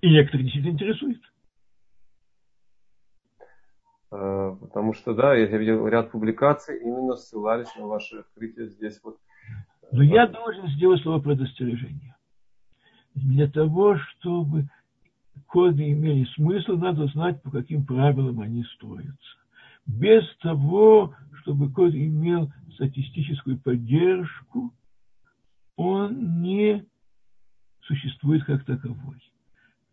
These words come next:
Speaker 1: Тексте Торы триста с лишним тысяч букв, любое слово из четырех-пяти букв, это многие тысячи раз. И в любом тексте.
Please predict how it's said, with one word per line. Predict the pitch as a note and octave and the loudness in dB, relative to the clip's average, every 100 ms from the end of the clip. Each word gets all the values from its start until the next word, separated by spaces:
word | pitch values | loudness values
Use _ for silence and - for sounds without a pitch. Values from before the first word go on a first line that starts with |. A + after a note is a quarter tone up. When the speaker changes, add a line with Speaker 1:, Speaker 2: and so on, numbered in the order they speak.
| _ | _
Speaker 1:
Тексте | A3+ B3+ B3 - - F3+ | 6 6 4 -6 -8 -6
Торы | C#3+ C3 B2 D#3+ | -2 -2 0 -2
триста | C#3+ D3 F3 - C#3 | 0 0 0 -4 -10
с | D#3+ | -6
лишним | D#3+ C3 C3+ | -6 -6 -4
тысяч | D3+ C3 G2 | -4 -4 -6
букв, | G2+ - B3 - _ _ _ _ _ _ _ _ _ _ - | -8 -10 -12 -14 _ _ _ _ _ _ _ _ _ _ -6
любое | C3+ F3+ F3+ C4 A#3+ - | 0 2 4 4 4 4
слово | G#3+ A#3 F#3 | 4 4 2
из | E3+ E3 F3 C#3 - - _ | -4 -4 -4 -4 -10 -20 _
четырех-пяти | - D#3+ G#3 G3 F#3 D3+ | -12 0 2 2 -2 -4
букв, | F#3 A#3 | 0 2
это | G3 G#3 | 2 2
многие | G3 A3+ A3 G#3+ | 2 2 2 0
тысячи | G#3 C#3+ - | -2 -8 -10
раз. | E3+ C#3 C3 | -12 -10 -8
И | - | -6
в | F#3+ | -4
любом | A3 A#3+ A#3 | 0 0 0
тексте. | D#3+ C#3 - - | -2 -8 -12 -20